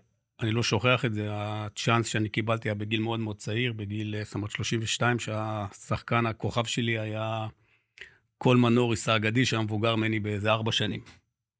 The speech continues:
אז, אה, הייתי סוג של, אה, ככה מאמן קצת יותר נוקשה, כי גם השחקנים היו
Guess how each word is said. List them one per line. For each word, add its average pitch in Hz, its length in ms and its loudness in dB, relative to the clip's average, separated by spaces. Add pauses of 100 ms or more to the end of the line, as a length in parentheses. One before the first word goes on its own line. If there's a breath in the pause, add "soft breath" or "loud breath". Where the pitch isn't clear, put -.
(1040)
אז, 110 560 0
אה, 117 440 0
הייתי 127 220 0
סוג 123 220 0
של, 120 360 4
אה, 117 180 4
ככה 120 240 -2
מאמן 117 320 2
קצת 113 240 -4
יותר 117 240 2
נוקשה, 117 340 4
כי 123 120 2
גם 117 200 4
השחקנים 117 540 2
היו 113 400 -2